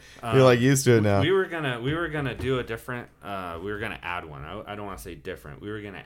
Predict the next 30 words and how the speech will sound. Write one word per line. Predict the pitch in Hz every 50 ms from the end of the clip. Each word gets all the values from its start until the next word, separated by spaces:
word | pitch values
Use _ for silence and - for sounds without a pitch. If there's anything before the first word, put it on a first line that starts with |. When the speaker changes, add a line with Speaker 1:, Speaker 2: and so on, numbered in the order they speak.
| _ _
Speaker 2:
add | 80 82 82 82 92 95
one | 101 110 117 117 123 139 143 -
Speaker 1:
Mm-hmm. | - 107 107 107 95 95 95
Speaker 2:
'cause | 98 101 87 80 - - _ -
it | 85
was | 92 92 85 87
always | - - 90 90 90 90 87
gonna, | 90 90 90 87 87 71 - - -
Rob's | 82 87 85 87 82 - -
truck | - 90 85 82 -
was | 87 76 82
always | 82 85 82 80
gonna | 82 80
be | 78 82 80
the | 73
face | - - 78 82 - -
of | 87 85
this, | 90 87 - -
this | 80 82 82 -
year. | 92 95 98 95 - _ _ - 123
Speaker 1:
Mm-hmm. | 104 98 98 101 95 98
Speaker 2:
Um, | 92 92 90 85 80 76 76 76 73 73 76 _ _ _ _ _
but, | 92 87 76 65 67 _
you | 90 80
know, | 69 69 69 65 69 _
with | - 92 85 - _
this | - 80 82 76 - -
concert | - - - 98 95 - - 71 64
stuff's | - - - 85 78 71 - -
really | 80 80 87 87 87 85 80 78 76